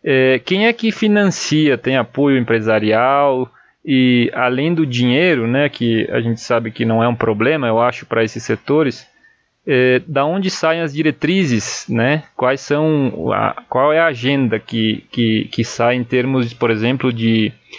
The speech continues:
de plano de governo, plano de controle social? Você comentou um pouco sobre, é, enfim, o, a presença do Chile e da Colômbia, né, junto com o Brasil nessa, nessa articulação, né?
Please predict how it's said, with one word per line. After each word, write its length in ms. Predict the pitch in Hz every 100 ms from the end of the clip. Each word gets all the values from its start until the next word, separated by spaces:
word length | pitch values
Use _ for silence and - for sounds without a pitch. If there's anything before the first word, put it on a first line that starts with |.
| - _
de 80 | 117
plano 280 | - 135 131
de 120 | 117
governo, 920 | 113 104 113 131 143 139 127 120 117 - _
plano 200 | - 123
de 140 | 127 117
controle 500 | 117 117 120 127 120
social? 460 | 120 107 - 127
Você 220 | 117 113 123
comentou 460 | 131 123 120 131
um 60 | 131
pouco 680 | 123 131 131 135 127 120 117 - - _ -
sobre, 920 | - 131 131 127 127 127 123 110 -
é, 400 | 120 117 110 107 -
enfim, 460 | 123 120 120 110 -
o, 340 | 127 113 113 - -
a 100 | 120
presença 680 | 123 120 107 127 151 - 120
do 160 | 117
Chile 680 | - - - 147 170 151 139
e 40 |
da 120 | 117 117
Colômbia, 600 | 113 113 117 143 123 113
né, 140 | 120
junto 240 | 117 120 -
com 120 | 123
o 40 |
Brasil 480 | 117 110 107 117 127
nessa, 560 | 117 113 - 113 107 -
nessa 260 | 127 117
articulação, 840 | 117 - 113 120 117 - - 127 135
né? 160 | 139